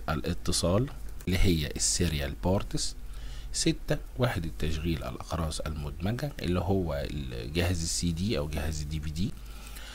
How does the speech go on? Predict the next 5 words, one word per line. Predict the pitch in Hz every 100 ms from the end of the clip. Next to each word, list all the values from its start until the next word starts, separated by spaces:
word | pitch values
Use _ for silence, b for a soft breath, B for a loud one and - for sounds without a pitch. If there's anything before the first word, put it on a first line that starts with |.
| B B
سبعة، | - 120 76 80 - -
وحدة | 92 - 78 69
تشغيل | - 80 78 80
الأقراص | 73 - - - 76 76 - -
المرنة | - 78 82 110 147